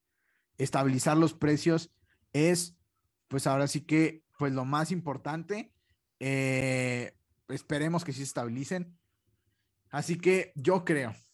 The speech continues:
aquí, según lo que pone la fed en sus presentaciones de ayer, que me gustó mucho, están muy, muy visuales, para dos mil veinticuatro ellos esperan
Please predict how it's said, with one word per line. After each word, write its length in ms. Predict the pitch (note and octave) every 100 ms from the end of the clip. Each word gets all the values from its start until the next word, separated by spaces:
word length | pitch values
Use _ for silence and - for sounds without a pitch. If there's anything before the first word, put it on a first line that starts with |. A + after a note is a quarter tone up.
| _ _ -
aquí, 320 | B2+ - C3+
según 680 | - D3+ C#3 E3 G3 C3+ A2+
lo 200 | A#2+ B2
que 120 | B2+
pone 460 | A#2+ - E3 D3+ A2
la 160 | A2
fed 320 | - D3 C3+ A2+ _ _ _
en 200 | B2 B2+
sus 180 | A#2+ A#2+
presentaciones 800 | - B2+ B2+ A#2 A#2+ D3+ D3 C#3
de 80 | A2+
ayer, 240 | D3 E3+
que 80 | E3
me 80 | B2
gustó 260 | A#2+ -
mucho, 320 | C#3+ C#3 -
están 180 | E3 C3+
muy, 220 | C#3 D#3
muy 220 | F3 E3 D3
visuales, 560 | D3+ C#3+ C3+ G3+ - _ _ _ _ _ _ _ _ _
para 240 | D3 D3
dos 180 | C#3 C3+
mil 140 | D3+ D#3+
veinticuatro 760 | F#3 E3+ C3 C#3+ D3+ E3 D#3+
ellos 300 | C#3+ D#3 E3
esperan 580 | C3 - C#3 A#2+ F2+